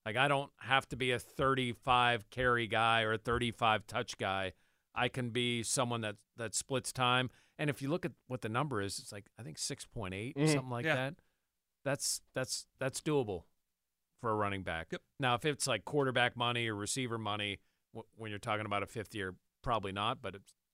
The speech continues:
Speaker 1: at that money, yeah.
Speaker 2: I mean, are, are, are running backs becoming,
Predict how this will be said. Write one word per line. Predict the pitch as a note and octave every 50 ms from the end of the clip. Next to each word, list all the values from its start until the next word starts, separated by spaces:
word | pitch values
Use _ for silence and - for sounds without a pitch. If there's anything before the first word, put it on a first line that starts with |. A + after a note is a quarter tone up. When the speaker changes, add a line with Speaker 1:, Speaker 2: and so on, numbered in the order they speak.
| _
Speaker 1:
at | - C#3 -
that | C#3+ C#3 C#3
money, | C#3+ D3 D3+ D3+ D#3+ D#3
yeah. | D3+ C#3 A#2 E2 - _ _ _ _ _ _ _ _ _ - _ _ -
Speaker 2:
I | C#3+ F3
mean, | G3 G3 F#3 E3+
are, | C#3+ C#3 E3+ -
are, | C3 C3+ A#2+ G#2+ - -
are | D#3 C#3+ C3+
running | A#2+ B2+ D#3+ A#3+ A3+
backs | E3 D3+ C#3 -
becoming, | C#3+ C3 - - C3+ C3 C3 A#2+ G#2+ F#2+ F2